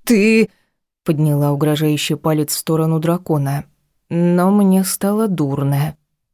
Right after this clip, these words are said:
"Сейчас только приду в себя", — пообещала, борясь с рвотными позывами.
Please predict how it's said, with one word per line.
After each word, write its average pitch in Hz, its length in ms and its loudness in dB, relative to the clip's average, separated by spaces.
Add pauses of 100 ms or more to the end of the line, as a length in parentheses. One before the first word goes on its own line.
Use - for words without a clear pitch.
(220)
"Сейчас - 800 -4
только 165 720 0 (300)
приду 175 320 2
в 247 100 -6
себя", — 156 400 -2 (640)
пообещала, 156 600 -2
борясь 147 340 -2
с - 100 -6
рвотными 151 440 -2
позывами. 139 680 -4